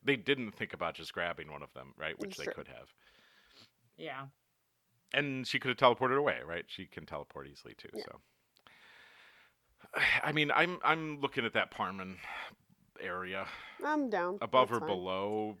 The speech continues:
Speaker 1: right? I think
Speaker 3: Sure.
Speaker 1: Meth-, Methuselah also could live <laughs> long, but then at the end when he decided that he was about to die, so.
Speaker 3: Yeah, that's true.
Speaker 1: They killed him or something.
Speaker 3: I don't have much opinion here.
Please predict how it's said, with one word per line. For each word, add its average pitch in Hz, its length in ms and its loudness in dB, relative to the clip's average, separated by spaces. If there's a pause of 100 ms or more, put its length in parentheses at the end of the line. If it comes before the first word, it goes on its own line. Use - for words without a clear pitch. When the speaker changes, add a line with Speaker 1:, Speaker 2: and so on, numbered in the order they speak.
(560)
Speaker 1:
right? 95 360 -8
I 113 60 -8
think 175 180 -4 (320)
Speaker 3:
Sure. 269 360 2
Speaker 1:
Meth-, - 180 -4 (680)
Methuselah 156 440 2
also 120 240 2
could 104 180 -6
live 110 180 -2
<laughs> - 40 0
long, 113 160 -2
but 113 100 0
then 127 140 2
at 127 100 -4
the 104 100 -2
end 120 140 0
when 120 100 -8
he 117 80 -8
decided 113 360 0
that 80 140 -8 (100)
he 87 80 -14
was 80 180 -16
about 73 240 -10
to - 60 -16
die, 67 360 -8
so. 73 260 -10 (500)
Speaker 3:
Yeah, 208 240 -4
that's 208 240 -6
true. 156 340 -6
Speaker 1:
They 190 140 -2
killed 85 280 -6
him 80 120 -10
or 76 80 -8
something. 76 440 -10 (640)
Speaker 3:
I 208 120 -4
don't 185 100 -6
have 170 80 -6
much 165 240 -10
opinion 170 400 -8
here. 175 320 -6